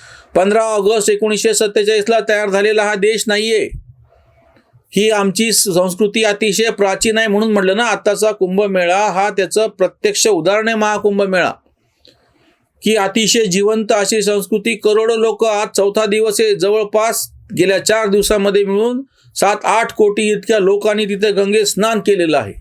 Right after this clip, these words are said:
जगामध्ये कुठेही अशा पद्धतीचा एखादा धार्मिक सोहळा, ज्याच्यामध्ये इतके लोक शांतपणे सहभागी झाले, असं कधी घडलेलं नाही.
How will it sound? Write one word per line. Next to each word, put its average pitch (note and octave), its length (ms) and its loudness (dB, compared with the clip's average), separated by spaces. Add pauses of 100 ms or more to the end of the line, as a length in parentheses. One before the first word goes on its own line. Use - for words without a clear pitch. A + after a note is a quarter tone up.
(1500)
जगामध्ये A3 640 0
कुठेही A3 1000 -2
अशा G#3+ 300 0
पद्धतीचा G#3 920 0 (260)
एखादा G3 400 0
धार्मिक F#3+ 460 0
सोहळा, G3 400 0
ज्याच्यामध्ये G3+ 460 0
इतके G3 380 -2
लोक G3+ 320 0
शांतपणे G3 640 -2
सहभागी F#3+ 460 2
झाले, F#3+ 240 2
असं G3+ 300 0
कधी G3+ 320 0
घडलेलं G3+ 560 0
नाही. G#3 540 -2